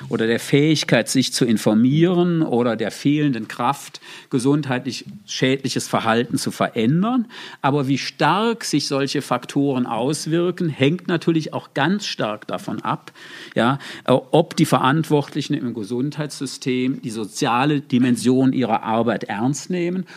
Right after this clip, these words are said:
und ob sie in Strukturen arbeiten, die ihnen das auch ermöglicht. Ja, also es geht hier nicht um abstrakte Fragen, sondern es geht darum, wie das Instrumentarium des Sozialstaats oder überhaupt, äh,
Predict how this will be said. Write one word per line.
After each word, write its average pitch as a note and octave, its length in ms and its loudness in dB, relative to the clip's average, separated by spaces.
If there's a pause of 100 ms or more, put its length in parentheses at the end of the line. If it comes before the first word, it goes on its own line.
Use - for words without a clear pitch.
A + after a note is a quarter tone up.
(160)
und C#3 120 -2
ob B2+ 200 0
sie C#3+ 140 2
in B2 40 4
Strukturen C3+ 640 0
arbeiten, G#2+ 600 -2
die A2 80 -2
ihnen G#2+ 240 0
das G2+ 180 -4
auch - 160 -4
ermöglicht. - 760 -10
Ja, - 200 0
also C#3 180 2
es D3+ 220 0
geht F#3 240 4
hier D#3 140 6
nicht D#3+ 420 2
um C#3 280 2
abstrakte - 720 -4
Fragen, A2 640 -4
sondern C3 280 -4
es - 140 -12
geht B2 260 -2
darum, B2+ 480 -2 (400)
wie E3+ 680 4 (140)
das A#2+ 280 -2
Instrumentarium B2 1160 0
des - 160 -6
Sozialstaats A2+ 960 -6
oder G2 100 -4
überhaupt, A2 580 -2 (420)
äh, A2 180 0